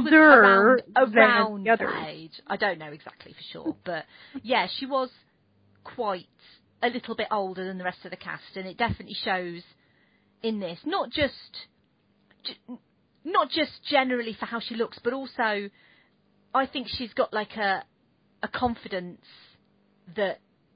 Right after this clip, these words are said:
Speaker 1: other members of the cast don't have, and I think that's the sort of confidence that does come with age.
Speaker 2: Yeah.
Speaker 1: And, but, yeah,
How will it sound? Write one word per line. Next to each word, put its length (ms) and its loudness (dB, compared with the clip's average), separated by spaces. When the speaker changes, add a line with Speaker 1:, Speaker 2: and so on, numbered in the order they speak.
Speaker 1:
other 180 0
members 320 -4
of 80 -8
the 60 -10
cast 240 -16
don't 240 -2
have, 300 -4
and 80 -6
I 60 -2
think 240 -8
that's 160 -4
the 80 -4
sort 220 -2
of 60 -14
confidence 520 -4
that 100 -16
does 160 -6
come 180 -10
with 120 -8
age. 500 -10
Speaker 2:
Yeah. 320 2
Speaker 1:
And, 440 -2
but, 340 2
yeah, 140 2